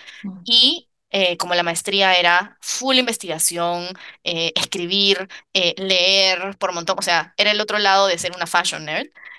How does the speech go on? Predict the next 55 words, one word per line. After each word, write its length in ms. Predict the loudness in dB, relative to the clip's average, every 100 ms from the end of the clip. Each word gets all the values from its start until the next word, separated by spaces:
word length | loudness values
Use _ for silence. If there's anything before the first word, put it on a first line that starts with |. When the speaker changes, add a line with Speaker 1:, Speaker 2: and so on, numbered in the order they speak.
| _ -2
Speaker 2:
eh, 200 | 0 0
el 120 | 0 4
lado 220 | 4 4
como 200 | 2 0
más, 600 | 4 4 4 2 2 -2
<laughs> 220 | -10 -4
eh, 320 | -2 0 -2 -4
mete 360 | -2 0 2 0
tu 80 |
cabeza 260 | 0 0 0
en 60 | -6
los 100 | -4
libros, 400 | -4 -4 -6 -8 -12 -14 -14 -12 0
em, 800 | 4 4 2 -2 -8 -10 -12 -2
ahí 260 | 0 2 2
me, 280 | 2 2 2
me 80 | -2
ayudó 220 | 0 0
a 60 | 0
responder 520 | -2 -10 -6 -2 -2
un 100 | -4
montón 280 | -6 -6 -4
de 80 |
las 140 | -4 -6
preguntas 600 | -8 -8 -8 -6 -4 -4
que, 340 | -6 -6 -6
que 140 | -4 -4
yo 100 | -2
me 80 |
estaba 200 | -2 0
haciendo. 440 | 0 0 -2 -2 -8
Y 120 | 0
descubrí 420 | 0 0 -2 0 0
que 80 |
había 180 | 0 -2
mucha 340 | -6 -6 -6 -6
gente 420 | -6 -6 -6 -6
que 80 | -6
también 280 | -6 -4 -2
tenía 280 | -2 -2 -4
todas 220 | -4 -6
estas 240 | -10 -12
preguntas 560 | -8 -8 -8 -4 -4 -4
y 60 |
todas 220 | -8 -8 -8
estas 260 | -6 -6
dudas 420 | -4 0 2 2 -2
y 60 |
que 120 | -8
se 60 | -10
estaban 300 | -4 -2 -2
respondiendo 760 | -4 -10 -10 -4 -4 0 0
desde 520 | 0 -2 -2 -4 -6 -2
la 100 | -4
academia, 640 | 0 2 2 0 -4